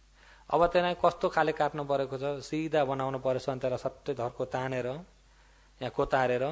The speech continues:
अनि त्यहाँनिरबाट सिधा भयो कि भएन भनेर जहाँ खाँदैछ, त्यहीँ हेर्छन्। आरा यता जाँदाखेरि यता हेर्ने, उता जाँदा उता हेर्ने गर्दैनन्।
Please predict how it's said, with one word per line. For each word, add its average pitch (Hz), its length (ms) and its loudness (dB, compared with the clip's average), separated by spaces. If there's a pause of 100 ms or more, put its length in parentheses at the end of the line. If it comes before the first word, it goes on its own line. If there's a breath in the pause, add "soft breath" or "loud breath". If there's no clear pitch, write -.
(460 soft breath)
अनि 131 180 -2
त्यहाँनिरबाट 127 400 2
सिधा 175 340 4
भयो 135 140 2
कि 131 140 0
भएन 113 240 -2
भनेर 113 200 -4
जहाँ 156 260 2
खाँदैछ, 143 460 2 (520 soft breath)
त्यहीँ 135 180 2
हेर्छन्। 107 280 -6
आरा 156 280 6
यता 151 260 4
जाँदाखेरि 135 420 0
यता 131 180 0
हेर्ने, 135 380 -2
उता 151 300 2
जाँदा 135 200 4
उता 147 220 4
हेर्ने 127 260 2
गर्दैनन्। 117 640 -4